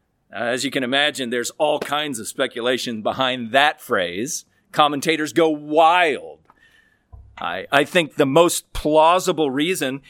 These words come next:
is that Paul, Apollos knew that he was part of the division that was going on in the church, and he didn't want anything to do with it. He didn't want to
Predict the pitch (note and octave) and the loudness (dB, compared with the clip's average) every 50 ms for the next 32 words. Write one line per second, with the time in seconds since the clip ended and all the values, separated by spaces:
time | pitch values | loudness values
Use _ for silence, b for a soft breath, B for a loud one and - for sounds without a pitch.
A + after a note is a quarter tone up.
0 | B B B - D#3+ D3 C3 D3 D#3 D3+ - - - - C#3 D3 D#3+ G3 - - | B B B -4 -4 -2 0 -2 -2 -2 -2 -6 -4 0 0 2 0 0 -2 -2
1 | D#3+ C#3 B2+ - - C#3+ D#3 F3+ G#3+ A3 - - D3 C3 A#2+ B2+ C#3 F3 A#3+ G#3+ | -2 -2 -2 -2 -2 -2 0 0 -2 -4 -6 -8 -10 -10 -6 -4 -2 0 0 0
2 | B2 G2 G2+ A2+ D3+ _ _ _ _ _ _ _ _ _ _ _ C3+ C#3+ C#3+ C3+ | -2 -4 -6 -10 -12 _ _ _ _ _ _ _ _ _ _ _ -2 -2 -2 0
3 | A#2 D3+ G3 G#3+ G3+ F3+ E3 D#3 D3 - - - - F3 G3+ A3+ A#3+ A3 - _ | -2 -4 -4 -2 0 0 0 0 -2 -4 -8 -4 2 4 4 4 4 2 -6 _
4 | - - C3 C3 C3 C3 C3 C#3 C#3+ B2+ A#2+ - - _ _ _ _ _ _ _ | -4 0 2 2 2 2 0 -2 -4 -8 -14 -16 -18 _ _ _ _ _ _ _
5 | _ _ B2 B2 D3+ D3+ C#3+ D3 D#3 D#3+ C3 C3+ E3+ G3+ A3+ F#3 D3 C#3+ B2+ B2 | _ _ -4 -2 -2 0 0 0 -2 -2 2 2 2 2 2 0 -4 -4 -4 -2
6 | B2 C3 C3 C#3+ C3+ B2 A2+ D#3 D#3+ D#3+ D3+ C#3+ C3+ C#3+ D#3 F3 G3+ G#3+ F#3+ D3+ | -4 -4 -4 -4 -6 -2 0 0 0 0 -2 0 2 2 2 2 0 -2 -6 -8
7 | B2+ - E3+ E3+ G#3 G#3+ - C3 A#2 A2 C#3 G3+ A3+ G#3+ E3+ C#3 B2 B2+ B2 B2 | -6 -4 -2 -4 -2 -4 -6 -8 -6 -6 -6 -4 -4 -4 -4 -4 -6 -6 -6 -6
8 | - _ - F3+ F3+ F#3+ G3+ G#3 F#3 - - F#3+ F3+ F3 D3+ C3+ B2 B2 C#3+ D#3 | -10 _ -8 -6 -4 -4 -4 -6 -6 -4 -6 -6 -6 -6 -10 -10 -6 -2 -2 -2
9 | D3 G#2+ G#2+ G#2+ A#2+ D#3 G#3 A3+ G#3+ G#3 G3 F#3 D#3 B2+ - | -2 -2 -6 -6 -6 -6 -6 -6 -6 -4 -4 -4 -4 -6 -10